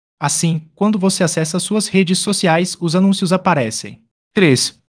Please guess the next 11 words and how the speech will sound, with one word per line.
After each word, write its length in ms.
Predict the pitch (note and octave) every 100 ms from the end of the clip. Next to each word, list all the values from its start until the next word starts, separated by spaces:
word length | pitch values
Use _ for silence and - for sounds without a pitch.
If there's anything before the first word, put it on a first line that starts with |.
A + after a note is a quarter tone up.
| _
segmentação. 800 | - D#3+ F#3 G#3+ F#3 - F3 F3 -
As 180 | D3 C#3
empresas 480 | D#3 D#3+ G3+ G#3+ -
podem 300 | - G#3 G#3
segmentar 580 | - F#3+ G3+ F#3+ E3+
os 80 | F3
anúncios 440 | E3+ D#3 F3+ F3+ -
com 180 | F#3
base 240 | C3 B2+ D3
em 80 | E3
comportamentos, 960 | F#3+ A3 A3 G#3 D3+ C#3 B2 D#3 -